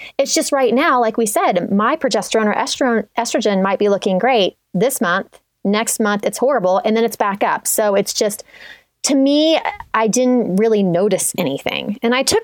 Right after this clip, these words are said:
it for, I don't, I think a month or two, but it, I just don't think it was right at this time. Now, will I look into it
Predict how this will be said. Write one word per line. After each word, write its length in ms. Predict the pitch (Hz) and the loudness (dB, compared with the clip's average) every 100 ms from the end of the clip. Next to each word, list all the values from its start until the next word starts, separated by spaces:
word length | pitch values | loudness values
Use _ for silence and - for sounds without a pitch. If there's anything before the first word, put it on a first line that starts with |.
| 587 | -2
it 100 | - | -2
for, 520 | - 247 233 220 - 214 - - _ - | -2 0 2 2 0 -4 -10 -20 _ -4
I 40 | |
don't, 160 | 339 381 | -2 -2
I 40 | 262 | -2
think 200 | 392 339 | 0 0
a 60 | |
month 340 | 226 196 220 254 | 0 2 0 0
or 120 | 208 | 0
two, 500 | - 196 175 170 160 | 0 2 2 2 0
but 320 | 190 180 175 - _ _ _ _ _ - | 0 0 0 -4 _ _ _ _ _ -4
it, 160 | - - | -2 0
I 100 | 233 | 0
just 160 | 233 - | 0 0
don't 140 | 196 | -2
think 160 | 196 190 | 0 0
it 80 | 170 | 0
was 140 | 180 | 0
right 200 | 185 170 | -2 0
at 80 | 165 | -2
this 120 | 170 | -4
time. 300 | - 190 - | -2 -2 0
Now, 180 | 180 175 | 0 0
will 160 | 180 196 | 2 2
I 100 | 190 | 2
look 200 | 196 202 | 0 0
into 320 | 208 196 208 | -2 0 2
it 180 | 185 | 0